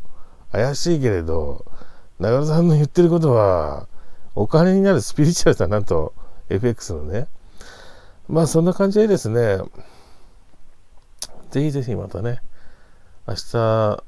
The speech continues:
まあ、ちょっとね、あの、明日からちょっとライブできるかわかんないですけど、まあ、ライブできる、明日できないかもしれないけど、明後日からはできると思いますからね、またね、実家の方でやりますから、パソコン持って行ってね。なので、あの、お付き合いいただければと思います。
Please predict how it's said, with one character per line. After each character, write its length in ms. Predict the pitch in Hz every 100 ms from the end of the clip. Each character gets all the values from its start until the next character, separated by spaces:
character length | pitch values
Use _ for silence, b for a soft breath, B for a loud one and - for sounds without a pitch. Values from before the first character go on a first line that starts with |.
| - -
ま 120 | - 131
あ、 20 |
ち 80 | 202
ょ 20 |
っ 40 |
と 100 | 170
ね、 220 | 107 113 123
あ 100 | 113
の、 220 | 113 113
明 60 | 120
日 320 | - - 160
か 120 | 147
ら 140 | 123
ち 80 | 113
ょ 40 | 117
っ 20 |
と 280 | 101 113 104 -
ラ 120 | 117
イ 60 | 135
ブ 80 | 131
で 80 | 147
き 80 | 156
る 60 |
か 60 | 101
わ 60 |
か 80 | 117
ん 40 | 156
な 40 |
い 40 |
で 40 | 110
す 60 |
け 100 | -
ど、 380 | 90 107 95 - - B B B B B B B B B B B B B -
ま 160 | 160 151
あ、 40 |
ラ 100 | 139
イ 40 |
ブ 80 | 147
で 120 | 151
き 100 | 151
る、 500 | 165 131 104 98 175 -
明 80 | 131
日 160 | -
で 100 | 190
き 60 | 202
な 80 | 202
い 20 |
か 60 |
も 80 | 127
し 60 | 110
れ 40 |
な 60 | 113
い 20 |
け 80 | 107
ど、 60 |
明 60 | 110
後 140 | 135
日 140 | 151 -
か 100 | 120
ら 100 | 101
は 60 |
で 120 | 98 101
き 40 |
る 60 | 98
と 80 |
思 80 | 85
い 40 | 87
ま 100 | 95
す 100 | -
か 60 |
ら 100 | 76
ね、 140 | 78 95
ま 120 | -
た 120 | -
ね、 240 | 80 110 -
実 140 | - 95
家 160 | -
の 60 | 95
方 100 | 90
で 100 | 82
や 60 | 76
り 80 |
ま 100 | 80
す 100 | 80
か 100 | -
ら、 100 | 98 - 85 - -
パ 100 | 98
ソ 120 | -
コ 40 |
ン 40 | 95
持 60 | 82
っ 20 |
て 80 | 87
行 60 |
っ 120 | -
て 60 | -
ね。 80 | - - b b b b b -
な 120 | 160
の 120 | 165 139
で、 240 | 151 147
あ 80 | -
の、 240 | 101 92 92
お 60 |
付 160 | 98 -
き 60 |
合 40 | 85
い 20 |
い 20 |
た 120 | -
だ 80 | 92
け 80 | 110
れ 80 | 123
ば 100 | 131
と 100 | -
思 120 | 98
い 40 |
ま 120 | 90 -
す。 340 | - -